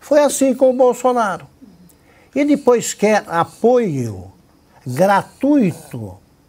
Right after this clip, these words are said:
aí ele faz o seguinte: no primeiro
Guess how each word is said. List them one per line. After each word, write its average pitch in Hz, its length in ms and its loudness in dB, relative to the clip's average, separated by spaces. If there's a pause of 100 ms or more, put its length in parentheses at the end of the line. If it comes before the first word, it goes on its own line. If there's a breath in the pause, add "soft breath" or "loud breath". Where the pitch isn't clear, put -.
(440 soft breath)
aí 233 220 -2
ele 285 160 0
faz 262 300 0
o - 40 -10
seguinte: 285 340 -2
no 202 120 0
primeiro 214 760 0